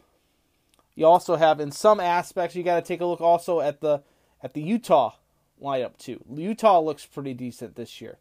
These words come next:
Utah's doing a pretty well job. They've got that, they've got the forwards, of course, of Trey Bradley and Tyler Penner, as well as Nick Henry and Luka Berzik. Kyle Bates is there as well, too, on the forward side. On the defensive side, you got Connor McDonald.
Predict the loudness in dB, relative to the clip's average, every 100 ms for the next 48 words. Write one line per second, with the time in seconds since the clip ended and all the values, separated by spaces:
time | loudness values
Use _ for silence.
0 | _ _ _ _ _ _ _ -8 0 0
1 | 0 -6 -6 -6 -4 -2 0 0 0 -4
2 | -2 -4 -6 _ _ -10 -8 -4 -4 -2
3 | -4 -4 -6 _ _ _ _ -6 -4 -2
4 | -4 -4 -6 0 2 2 0 -2 -8 2
5 | 2 2 -8 -2 0 0 -2 2 4 2
6 | 0 0 -2 -4 _ _ -10 -10 -2 2
7 | 4 2 0 -4 -6 -6 -4 -4 -4 -6
8 | _ -10 -6 -2 -2 -2 -4 -4 -4 -4
9 | -4 -4 -4 -6 -8 -6 -6 -2 0 -2
10 | 0 2 2 0 -6 -6 _ _ 2 6
11 | 8 6 2 0 2 2 -2 -8 -4 0
12 | 4 4 2 6 6 6 2 2 2 -2
13 | -2 0 2 2 2 2 0 -8 -8 -10
14 | -6 -4 -4 -4 -8 -4 -2 -2 -4 -4
15 | 0 2 2 0 -2